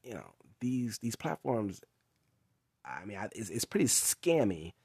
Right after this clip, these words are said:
for them to sell you advertising because they are the platform. Like, you know, you don't know what they're doing with your money. You don't know how they're advertising it.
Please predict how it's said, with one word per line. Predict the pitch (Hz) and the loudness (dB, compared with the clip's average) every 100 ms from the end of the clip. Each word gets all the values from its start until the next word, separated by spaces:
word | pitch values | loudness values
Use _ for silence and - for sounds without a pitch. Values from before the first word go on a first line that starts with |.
| _ _ _ _ | _ _ _ _
for | - 104 | -2 2
them | 107 107 | 2 2
to | - 92 | 0 2
sell | - 135 123 | 4 4 4
you | 107 92 | 4 0
advertising | 98 87 71 65 65 60 58 - | -4 -6 -8 -12 -12 -16 -16 -16
because | - 98 87 | -8 -6 -4
they | 90 123 | 2 6
are | 120 113 | 6 4
the | 95 | 2
platform. | 120 - - 71 - _ _ - | -2 -2 -6 -14 -14 _ _ -14
Like, | - 73 - _ | -10 -10 -14 _
you | - 85 | -16 -12
know, | 62 71 | -12 -2
you | 113 | 2
don't | 135 | 2
know | 113 | 0
what | 107 | -4
they're | 95 | -6
doing | 85 110 117 | -6 -2 0
with | 104 - | -2 -4
your | 82 | -8
money. | 87 90 113 | -8 -6 -4
You | 101 | -2
don't | 101 | -2
know | 101 | -4
how | - 95 | -6 -6
they're | 87 | -4
advertising | 90 78 - 65 73 92 | -6 -8 -8 -10 -8 -10
it. | 107 | -10